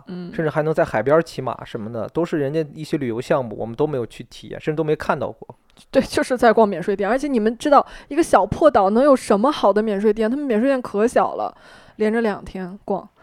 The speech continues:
Speaker 2: 我就记得我们在，嗯，因为济州岛是南北的嘛，然后，哎，我忘了是南北还是东西的了，就是分布，
Speaker 1: 嗯。
Speaker 2: 就是旅游的这块儿在南边儿还是在北边儿，反正就是这么来一个分布的。所以说我们要去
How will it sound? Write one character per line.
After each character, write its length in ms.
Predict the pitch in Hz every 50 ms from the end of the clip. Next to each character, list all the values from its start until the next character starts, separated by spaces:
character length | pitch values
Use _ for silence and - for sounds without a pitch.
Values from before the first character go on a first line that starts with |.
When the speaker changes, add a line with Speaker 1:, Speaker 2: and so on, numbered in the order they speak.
| _ _
Speaker 2:
我 140 | - 135 131
就 140 | - 196 185
记 160 | - 202 170
得 160 | 151 139 131
我 180 | 123 127 123 117
们 180 | 120 120 123
在， 400 | 123 - 165 147 139 127 123 117 - _ _ _ _ _ _
嗯， 440 | - - 123 120 117 117 117 117 120 -
因 140 | - 165 175
为 60 | 185 180 175 -
济 80 | - 185
州 140 | 170 180 165
岛 160 | 156 117 110
是 160 | - - 160
南 240 | 139 123 117 117 147
北 200 | 170 165 127 -
的 80 | - 107
嘛， 240 | 107 113 107 101 - _ _ _ _ _ -
然 260 | - - 127 123 127
后， 260 | 123 135 127 120 - _ _ _
哎， 80 | - 147
我 120 | 151 135
忘 120 | 156 202 208
了 60 | 139
是 120 | - 151
南 220 | 135 123 117 156 185
北 160 | - 135 98
还 100 | 107 123
是 80 | 139
东 220 | 135 - 165 175 180
西 180 | - - 190
的 120 | 185 160 123
了， 100 | - -
就 120 | - 131 120
是 40 |
分 240 | - - 170 175 190
布， 220 | - 202 151 - - _ _ _ _ _ _ -
Speaker 1:
嗯。 60 | 214
Speaker 2:
就 60 | 143
是 260 | 131 - 143 131 123
旅 120 | 123 127 127
游 120 | 123 135
的 80 | 160 180
这 120 | 175 165
块 200 | 139 - - 143
儿 60 | 123 117 127 - -
在 140 | - 143
南 260 | 123 120 110 110 - 131
边 100 | 170 156
儿 60 | 120
还 60 | 120
是 40 | 113
在 120 | - 123
北 180 | 120 - 104 -
边 100 | 95 104
儿， 40 | 101
反 120 | - 110
正 80 | 117 117
就 120 | 143 143
是 40 | 131
这 120 | - 170
么 100 | 151 135
来 220 | 120 113 110 117 127
一 100 | 131 123
个 80 | 135
分 220 | - - 143 143 143
布 120 | 147 127
的。 120 | - -
所 120 | - - 135
以 40 | 127
说 120 | 131 139
我 60 | 123
们 100 | 117 123
要 120 | 143 147 139
去 440 | - - - - 160 139 123 117